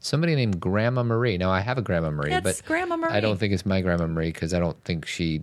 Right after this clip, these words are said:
Speaker 1: knows how to get on iTunes.
Speaker 2: Okay.
Speaker 1: But Grandma Marie from the U S A gave us a nice review. I think she gave us five stars. So thank you, Grandma Marie. Um, also got a nice review from, uh,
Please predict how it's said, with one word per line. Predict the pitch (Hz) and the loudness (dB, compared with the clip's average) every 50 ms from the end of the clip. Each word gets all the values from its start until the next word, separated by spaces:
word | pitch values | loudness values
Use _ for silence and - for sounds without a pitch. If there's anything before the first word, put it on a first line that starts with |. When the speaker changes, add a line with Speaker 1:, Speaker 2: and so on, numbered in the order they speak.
| - - | -6 -10
Speaker 1:
knows | - 85 82 - 73 82 85 80 78 78 76 | -10 -8 -8 -6 -4 -4 -2 -2 -2 -2 -2
how | - 80 | -2 -2
to | 73 71 | -2 -2
get | 73 78 76 | -2 -2 -2
on | 71 71 | -2 -2
iTunes. | 71 73 73 - - 76 71 69 69 - - - - - | -2 -4 -4 -4 -4 -6 -4 -4 -6 -8 -10 -6 -6 -4
Speaker 2:
Okay. | 175 - 180 156 156 156 - - | -2 -2 -2 -2 -2 -4 -4 -4
Speaker 1:
But | 107 95 | -4 -2
Grandma | 104 117 120 123 127 120 | -2 -2 -2 0 0 0
Marie | 117 117 113 110 117 131 | 2 2 2 2 2 0
from | 127 - 120 107 | 0 0 0 2
the | 104 | 2
U | 101 101 104 | 2 2 2
S | 101 98 - - | 2 0 0 0
A | 104 98 113 123 | 0 2 2 0
gave | 117 113 104 95 | 0 0 -2 -2
us | 95 - | -2 -2
a | 90 | -2
nice | 87 85 87 92 87 - - | 0 0 0 0 0 0 0
review. | 101 95 85 82 87 87 85 87 92 104 95 - | 0 0 0 0 0 2 2 2 2 2 0 -2
I | 92 92 92 90 | -2 -2 -2 0
think | - 110 101 - | -2 -2 -4 -4
she | - 82 | -6 -6
gave | 78 82 76 76 | -4 -2 -2 -4
us | 76 - | -4 -4
five | - - 67 139 - | -2 -2 -2 -2 -4
stars. | - - - - 87 - | -4 -4 -2 -2 -2 -2
So | - - 113 | -2 -2 -2
thank | - - 127 120 - | 0 0 0 0 0
you, | 95 85 | -2 -2
Grandma | - 90 85 82 82 80 | 0 0 0 0 0 0
Marie. | 80 80 80 80 85 90 98 107 - - - - - - - - - | -2 0 0 0 0 0 0 -2 -4 -8 -16 -20 -20 -20 -18 -8 -2
Um, | 104 101 101 98 98 104 - | 0 2 2 2 2 0 0
also | 101 104 113 110 - 127 120 | 0 0 -2 0 0 0 0
got | 117 113 110 | 2 2 2
a | 107 | 2
nice | 104 104 104 101 - - | 2 2 2 2 2 0
review | 104 95 98 98 101 101 98 | 0 2 2 2 2 2 2
from, | 92 - - - - 98 95 92 92 90 90 90 90 90 90 90 87 - - | 0 -4 -6 -2 0 2 4 4 4 4 4 2 2 2 0 0 -2 -4 -4
uh, | 87 90 87 87 85 82 78 | -4 0 2 2 2 2 0